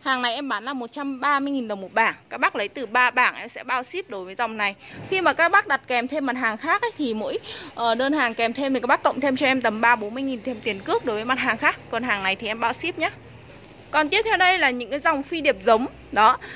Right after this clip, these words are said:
dòng phi điệp giống này thì cây của nó nhỏ hơn. Các bác chăm như là chăm những con kiến ấy ạ. Những con kiến của rừng.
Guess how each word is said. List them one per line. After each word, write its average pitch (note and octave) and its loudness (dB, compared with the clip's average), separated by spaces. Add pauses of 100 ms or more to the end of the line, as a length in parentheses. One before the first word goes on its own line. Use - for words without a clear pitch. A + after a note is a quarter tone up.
(160)
dòng D4+ 4
phi F#4+ -2
điệp D4+ 2
giống A#3 2
này D#4 2
thì C#4 -8
cây D#4+ 4
của A#3+ -4
nó G3+ -4
nhỏ A#3 0
hơn. D4+ 2 (100)
Các - 4
bác F#4 2
chăm E4 0
như D#4+ -4
là B3+ -4
chăm D4+ -4
những B3 -6
con D4 -2 (100)
kiến A3+ 2
ấy D4 4
ạ. D#4+ 4 (360)
Những C#4 -6
con F4 0 (100)
kiến B3 2
của C#4 0
rừng. G#3 -4